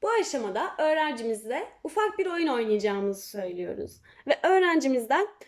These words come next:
bir kaleme ihtiyacı varmış gibi davranmasını istiyoruz. Öğrencimiz bizden kalem istediğinde öğrencimize bir kalem veriyoruz.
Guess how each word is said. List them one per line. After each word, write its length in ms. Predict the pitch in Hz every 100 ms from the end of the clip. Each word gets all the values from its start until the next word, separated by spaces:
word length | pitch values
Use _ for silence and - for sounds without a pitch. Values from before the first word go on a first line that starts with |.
| _ -
bir 160 | 403
kaleme 400 | 415 294 226 320
ihtiyacı 540 | 359 - 339 339 339 349
varmış 360 | 339 294 262
gibi 200 | 247 247
davranmasını 640 | 233 233 226 220 214 - 220
istiyoruz. 560 | 214 - 220 208 214 214 - _ _ _
Öğrencimiz 600 | 254 262 269 311 349 392
bizden 360 | 294 247 254 247
kalem 300 | - 349 359
istediğinde 760 | 359 - 226 202 185 240 349 427 -
öğrencimize 680 | 370 359 285 233 226 233 302
bir 100 | 359
kalem 320 | - 320 254
veriyoruz. 640 | 214 202 190 185 190 -